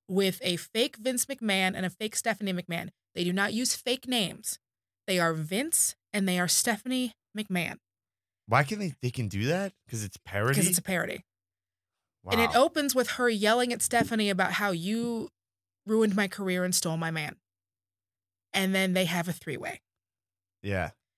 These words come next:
Speaker 1: And then, uh, and I do believe there is some stuff between Vince and Stephanie
Speaker 2: Yeah.
Speaker 1: in that. And then they go into a wrestling ring. It's set up to look like, like an episode of Raw.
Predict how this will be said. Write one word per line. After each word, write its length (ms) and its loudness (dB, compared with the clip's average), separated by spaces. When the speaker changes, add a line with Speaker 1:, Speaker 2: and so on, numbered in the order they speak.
Speaker 1:
And 240 0
then, 560 2
uh, 520 0
and 120 -2
I 80 0
do 220 -4
believe 300 0
there 140 0
is 160 0
some 160 -2
stuff 300 -2
between 280 -8
Vince 240 -8
and 80 -6
Stephanie 480 -8
Speaker 2:
Yeah. 200 0
Speaker 1:
in 80 -4
that. 200 -10
And 240 2
then 420 4
they 160 2
go 260 2
into 540 0
a 140 -2
wrestling 500 0
ring. 260 0
It's 220 -4
set 160 -2
up 180 -4
to 140 -4
look 240 -4
like, 140 -4
like 300 -4
an 100 -2
episode 320 0
of 180 -2
Raw. 380 0